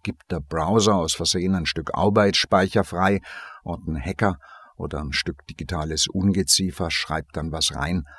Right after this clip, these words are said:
was wirkt wie ein Trojaner. Und zwar noch jede Menge andere Sicherheitslücken. Beim Chrome einhundertelf sind sie alle dicht.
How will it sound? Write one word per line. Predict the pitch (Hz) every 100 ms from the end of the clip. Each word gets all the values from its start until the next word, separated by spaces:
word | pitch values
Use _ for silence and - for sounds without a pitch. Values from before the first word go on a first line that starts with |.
| - -
was | - -
wirkt | 78 80 - - -
wie | - 90
ein | 76 85
Trojaner. | - 95 90 69 - - - _ _ - - -
Und | 78 -
zwar | 90 85
noch | 80 - - _
jede | 101 95
Menge | 90 95 104
andere | 80 87 85 78
Sicherheitslücken. | - 80 82 80 - - - - 69 _ - - - - - _
Beim | 110 104 117 113 - -
Chrome | - 123 135 143 131
einhundertelf | 104 107 101 98 95 90 - - 85 92 - - 104
sind | - 98 78
sie | -
alle | - 78 85
dicht. | - - -